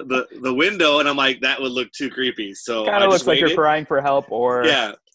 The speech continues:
Speaker 1: Yeah. "Someone help that man. He's
Speaker 2: Yeah,
Speaker 1: got four
Speaker 2: exactly.
Speaker 1: kids."
Speaker 2: <laughs>
Speaker 1: A-, and, um,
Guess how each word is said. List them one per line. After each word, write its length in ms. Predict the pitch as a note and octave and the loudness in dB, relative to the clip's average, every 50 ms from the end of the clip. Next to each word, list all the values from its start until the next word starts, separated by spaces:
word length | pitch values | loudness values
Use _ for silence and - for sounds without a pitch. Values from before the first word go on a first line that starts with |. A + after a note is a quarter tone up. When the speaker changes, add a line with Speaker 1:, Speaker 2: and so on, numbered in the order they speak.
| _ - | _ 0
Speaker 1:
Yeah. 380 | D#3 D#3+ D3 C3 A2+ G2+ G2+ - - - - - - - | 2 2 2 2 0 -2 -6 -10 -12 -18 -20 -20 -18 -10
"Someone 380 | - - G3 A#3+ B3+ C#4 C4 A3+ | -6 -4 -4 -4 -2 -4 -4 -2
help 240 | A#3+ C4+ C#4 C4+ | -2 -2 -2 -2
that 200 | - A#3+ A#3 G#3+ | -4 -6 -6 -6
man. 380 | G3+ G3+ G3 F#3+ F3+ E3+ D3+ C#3 | -6 -6 -4 -4 -4 -4 -4 -4
He's 160 | C#3 G#3 - C#3 | -4 -4 -2 0
Speaker 2:
Yeah, 60 | B2+ | 2
Speaker 1:
got 180 | A#2+ G#2+ - | 2 2 0
four 200 | - A#2 - - | 0 0 0 2
Speaker 2:
exactly. 120 | B2+ - A#3+ | 2 0 2
Speaker 1:
kids." 460 | B3 A#3 A3 F3+ C3+ B2+ - - F3+ - - - F3+ - - | 2 4 2 2 0 -6 -8 -6 -6 -6 -4 -6 -10 -8 -4
Speaker 2:
<laughs> 0 | - | -4
Speaker 1:
A-, 320 | A3 - - A#2 - - | -2 0 0 0 0 0
and, 240 | D#3 D#3+ D#3 C#3+ C3+ | 0 0 0 0 0
um, 260 | C#3+ C#3 C3+ B2+ A2 | 0 0 0 -2 -4